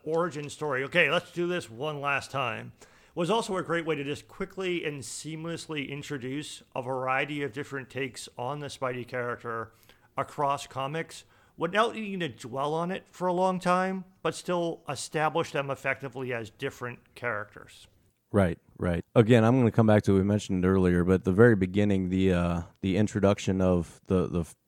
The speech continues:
Speaker 2: blonde Peter Parker, where he kinda goes through all the different variations. I, I love how they kinda touch on, yeah, I even recorded a Christmas album, which is actually a thing that happened. And, like, throughout the thing, like, he's humming the, the Spider-Man theme song from the,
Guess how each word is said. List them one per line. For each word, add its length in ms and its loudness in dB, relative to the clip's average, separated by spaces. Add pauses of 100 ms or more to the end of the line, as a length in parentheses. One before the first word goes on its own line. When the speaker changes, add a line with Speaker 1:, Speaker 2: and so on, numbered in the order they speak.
(320)
Speaker 2:
blonde 320 2
Peter 240 0
Parker, 460 -2
where 140 -2
he 40 -4
kinda 240 0
goes 300 0
through 200 2
all 140 4
the 80 0
different 280 -2
variations. 680 0 (400)
I, 320 4
I 80 8
love 320 8
how 140 8
they 120 6
kinda 260 2
touch 360 2
on, 380 4
yeah, 200 6
I 100 8
even 180 6
recorded 340 8
a 60 6
Christmas 420 2
album, 460 0
which 240 4
is 160 2
actually 500 2
a 60 0
thing 180 -2
that 120 -4
happened. 420 -2
And, 160 2
like, 160 2
throughout 240 4
the 80 -16
thing, 160 2
like, 160 0
he's 180 -4
humming 400 0
the, 320 2
the 160 0
Spider-Man 760 0 (100)
theme 200 0
song 320 -4
from 200 -4
the, 280 -2